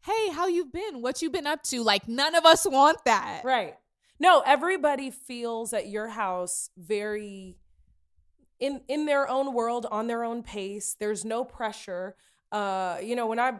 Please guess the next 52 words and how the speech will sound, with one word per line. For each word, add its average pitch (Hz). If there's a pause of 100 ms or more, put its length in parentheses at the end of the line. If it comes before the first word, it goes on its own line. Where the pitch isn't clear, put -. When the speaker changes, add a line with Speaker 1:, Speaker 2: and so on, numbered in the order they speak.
Speaker 2:
I 240
zone 220
out 190
in 190
the 196
pool, 170
you 220
Speaker 1:
Yeah. 220
Speaker 2:
saw, 214
I'm, 240
like, 269
by 254
Speaker 1:
<laughs> 269
Speaker 2:
myself. 269
Nobody 277
was 294
like, 285
"You 427
okay 440
over 440
there, 440
Sky?" 415
'Cause 359
I 302
don't 381
like 311
attention 285
being 277
put 240
on 254
me 269
in 226
weird 226
way. 214
It's 226
very 247
Speaker 1:
<laughs> -
Speaker 2:
strange, -
but 202 (220)
I'm 277
like, 302
"I 320
don't 453
want 440
anyone 381
to 370
see 349
me 339
enjoying 302
myself 285
by 240
myself." 226